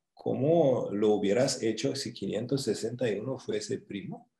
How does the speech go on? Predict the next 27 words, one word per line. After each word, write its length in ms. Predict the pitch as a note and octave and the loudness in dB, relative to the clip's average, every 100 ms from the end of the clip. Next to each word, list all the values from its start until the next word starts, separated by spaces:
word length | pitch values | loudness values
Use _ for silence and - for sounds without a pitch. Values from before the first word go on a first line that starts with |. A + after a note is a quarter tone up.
| _ _ _ _ _ - | _ _ _ _ _ -4
entonces 560 | A#3 E4 F4+ E4+ C4+ | 0 2 6 8 10
resulta 460 | B3 A3+ D4+ D#4+ D4 | 10 8 6 8 8
ser 300 | - A3 G#3+ | 10 6 6
que 120 | A3 | 0
quinientos 500 | G3+ F3+ F3 F3+ G3 | 4 4 4 4 2
sesenta 500 | D#3 C#3+ D#3+ E3+ E3 | 2 2 2 2 2
y 20 | |
uno 220 | E3+ A#3 G#3+ | 4 2 4
es 240 | G#3 G#3 | 2 2
un 180 | A3+ A3 | 0 0
divisor 600 | A3+ F4+ - - - - - | 4 8 8 8 0 -4 -6
de 180 | - A#2 | -4 -4
esta 280 | A2+ - G2 | -6 -4 -4
expresión 720 | - - G#2 G2 - C#2+ - | -4 -6 -4 -4 -4 -8 -10
para 240 | - C#3+ - | -8 -8 0
todo 200 | F4 F4+ | 2 4
entero 440 | D#4+ C#4+ A#3 D#3+ | 4 6 6 6
A. 100 | A2 | 2
Sin 240 | - - E4+ | -4 0 2
embargo, 420 | C4+ G#3+ G#3+ A#3 | 4 4 4 2
quinientos 520 | - C#3 C#3 C#3 C#3+ | 2 2 2 0 0
sesenta 440 | A2 - A#2+ B2 | 0 -2 -2 0
y 120 | A#2+ - | 0 -2
uno 240 | - - _ _ | -10 -12 _ _
no 260 | A2 A#2 A#2+ | -4 0 2
es 240 | C3 - | 2 -2
primo. 460 | - C#4 C4 - - | -2 0 0 -2 -12